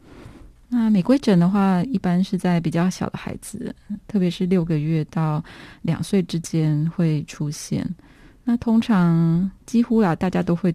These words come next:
得，所以两岁以后应该是百分之九十以，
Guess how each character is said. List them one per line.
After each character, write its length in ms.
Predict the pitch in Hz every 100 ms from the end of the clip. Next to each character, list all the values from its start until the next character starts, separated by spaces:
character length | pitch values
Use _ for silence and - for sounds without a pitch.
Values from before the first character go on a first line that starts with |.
| -
得， 200 | - - - - - - -
所 180 | - 208
以 120 | 214
两 180 | 190 147
岁 240 | - 254
以 100 | 170
后 640 | 185 220 208 196 185 175 - _
应 100 | 202
该 140 | 214
是 120 | 220 -
百 100 | 143
分 160 | 180
之 140 | 196 233
九 180 | - -
十 180 | - -
以， 180 | -